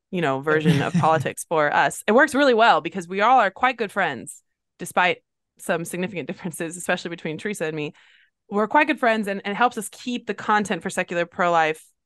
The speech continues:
Speaker 1: nonpartisan authentically. That said, we do talk about this, and it is very frustrating 'cause Teresa works very hard, um, in terms of advocating for space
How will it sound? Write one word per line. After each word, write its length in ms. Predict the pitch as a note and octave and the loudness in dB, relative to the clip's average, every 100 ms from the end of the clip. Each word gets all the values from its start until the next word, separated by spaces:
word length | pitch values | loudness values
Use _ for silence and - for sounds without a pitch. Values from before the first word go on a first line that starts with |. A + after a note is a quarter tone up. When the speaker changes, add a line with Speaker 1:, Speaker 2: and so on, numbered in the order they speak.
| - | -2
Speaker 1:
nonpartisan 880 | F#3+ E3 E3 E3+ D#3+ D#3 D3 - - | 0 0 0 -2 -2 -4 -8 -10 -8
authentically. 640 | - - E3+ - - - - _ _ _ _ _ _ _ _ _ - | -6 -2 -4 -4 -10 -12 -12 _ _ _ _ _ _ _ _ _ -2
That 260 | G#3+ A3+ | 2 2
said, 360 | - B3 G#3 F#3+ | 2 4 4 2
we 200 | F#3+ G#3+ | -2 -2
do 140 | G#3+ | -2
talk 220 | A3 F#3+ F#3+ | 2 0 4
about 220 | F3 E3+ | 2 2
this, 300 | E3+ E3+ - | 0 0 -4
and 120 | F3 E3+ | -2 -2
it 120 | E3+ | -2
is 160 | F#3 | -4
very 160 | F3 E3 | -2 -2
frustrating 480 | E3 E3 - D#3 D#3 | -2 -4 -4 -6 -6
'cause 180 | E3+ - | -8 -6
Teresa 320 | - B3 G3+ | -2 0 0
works 220 | F3 - | -2 0
very 260 | F3 F#3+ F#3 | 2 2 2
hard, 460 | E3 D#3 D3+ D#3 - _ _ _ _ | 2 2 0 -4 -16 _ _ _ _
um, 580 | - F3 D#3+ D#3 F3 F#3+ - - _ _ | -2 0 0 -2 -6 -14 -18 -20 _ _
in 140 | F#3+ | -8
terms 360 | F#3 F#3+ F3+ F3 | -4 -4 -4 -4
of 280 | E3+ D#3+ - _ | -4 -4 -8 _
advocating 520 | E3+ F3 F3+ - E3+ E3+ | -2 -2 -4 -8 -10 -10
for 100 | E3+ | -12
space 720 | - - E3 D#3+ G3 - | -10 -2 0 0 -4 -16